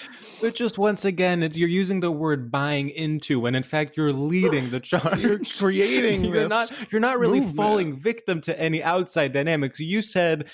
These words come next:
Speaker 1: you're gonna get an army of transgender and non-binary young people, and you're going to force them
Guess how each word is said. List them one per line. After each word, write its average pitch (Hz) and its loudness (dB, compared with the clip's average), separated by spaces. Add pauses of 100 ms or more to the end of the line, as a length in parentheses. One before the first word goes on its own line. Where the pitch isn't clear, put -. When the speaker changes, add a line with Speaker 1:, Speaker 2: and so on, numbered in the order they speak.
(140)
Speaker 1:
you're 160 0
gonna 156 0
get 147 0
an 139 2
army 208 0
of 127 -2 (580)
transgender 165 0
and 135 0
non-binary 143 0
young 143 -2
people, 135 -4 (260)
and 147 0
you're 165 2
going 156 0
to 151 2 (880)
force 240 0
them 113 -4